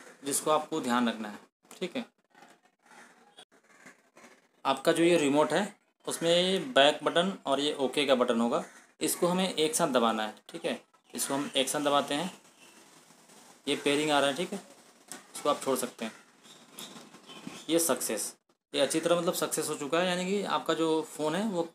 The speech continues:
connect हो चुका है, ठीक है। तो आप अपने जो Bluetooth का आपका remote है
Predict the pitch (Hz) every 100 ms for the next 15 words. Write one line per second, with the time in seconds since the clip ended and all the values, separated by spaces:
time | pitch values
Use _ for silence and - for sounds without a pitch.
0 | - 143 139 135 123 120 - 107 - _
1 | _ - _ _ _ _ _ _ - 196
2 | 196 - - _ _ _ _ _ _ _
3 | _ _ _ - _ _ _ - 156 151
4 | 143 165 160 160 151 135 147 151 160 143
5 | 156 147 139 127 131 147 147 190